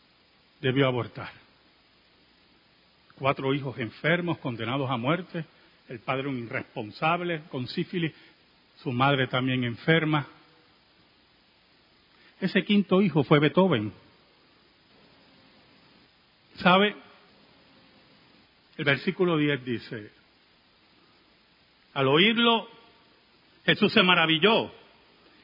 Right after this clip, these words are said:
y dijo a los que le seguían, "De cierto os digo que ni aun en Israel he hallado tanta fe". Jesús estaba sorprendido.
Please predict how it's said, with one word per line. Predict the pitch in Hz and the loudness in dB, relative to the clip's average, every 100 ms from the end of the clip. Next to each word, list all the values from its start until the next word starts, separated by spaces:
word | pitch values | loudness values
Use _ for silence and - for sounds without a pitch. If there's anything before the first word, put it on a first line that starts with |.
| _ | _
y | 170 | 4
dijo | 196 214 208 | 6 6 4
a | |
los | 185 - | 2 2
que | 180 | 0
le | 151 160 156 165 156 | 0 -6 -8 0 2
seguían, | - 156 196 151 113 - - - | 2 4 4 2 0 -14 -20 0
"De | 147 135 | 0 4
cierto | 185 220 214 208 | 4 4 4 2
os | 147 | 4
digo | 220 202 165 160 - - - _ _ _ _ _ | 4 4 4 2 -2 -20 -20 _ _ _ _ _
que | 175 165 | 2 4
ni | 170 | 4
aun | 175 254 302 | 6 6 6
en | 262 | 4
Israel | 240 214 202 254 240 | 4 4 6 6 6
he | |
hallado | 240 202 247 254 233 | 4 6 6 6 6
tanta | 233 262 - 220 | 6 6 6 6
fe". | - 285 214 123 - - - _ _ _ _ _ _ _ _ _ _ _ _ | 8 6 6 0 -10 -20 -20 _ _ _ _ _ _ _ _ _ _ _ _
Jesús | 220 214 262 247 | 2 4 2 4
estaba | 262 254 - | 6 6 4
sorprendido. | 240 - 220 208 247 311 254 160 | 2 4 4 6 6 4 2 -6